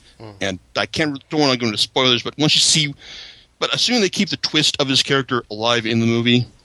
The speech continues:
Speaker 1: Mm.
Speaker 2: then yeah, it's like, I can just see that, you know, like, if he signed on to this, 'cause, like, if he didn't, then Nicolas Cage would have done this in real life eventually.
Speaker 1: <laughs>
Speaker 2: Yeah, but still, it's like,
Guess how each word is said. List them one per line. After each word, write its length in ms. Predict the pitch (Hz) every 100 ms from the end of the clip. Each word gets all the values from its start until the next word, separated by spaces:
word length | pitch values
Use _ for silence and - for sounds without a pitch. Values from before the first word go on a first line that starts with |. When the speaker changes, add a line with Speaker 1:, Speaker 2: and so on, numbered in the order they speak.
| 107
Speaker 1:
Mm. 260 | 101 104 _ - - _ -
Speaker 2:
then 220 | 123 113
yeah, 260 | 127 123 80
it's 100 | -
like, 140 | 117
I 60 | 135
can 180 | 151 127
just 180 | -
see 120 | - 131
that, 180 | 117 - _
you 60 | 117
know, 60 |
like, 140 | 107 120
if 80 | 120
he 120 | 156
signed 200 | - 156
on 120 | 131
to 40 | 110
this, 180 | 113
'cause, 140 | - 110
like, 140 | 104
if 60 | 101
he 80 | 113
didn't, 380 | 135 131 127 - - _
then 100 | 131
Nicolas 280 | 131 131 -
Cage 200 | - 117
would 100 | 120
have 100 | 117
done 160 | 123 107
this 140 | 98
in 80 | 95
real 220 | 92 92
life 440 | 82 57 50 - - - _ -
eventually. 600 | 80 71 87 69 87 -
Speaker 1:
<laughs> 1400 | 143 107 120 107 95 - - - - - - - - _
Speaker 2:
Yeah, 140 | - 104 - _
but 200 | 151 156 - - - - - - _ _ -
still, 480 | - - - 196
it's 120 | 208 -
like, 160 | 160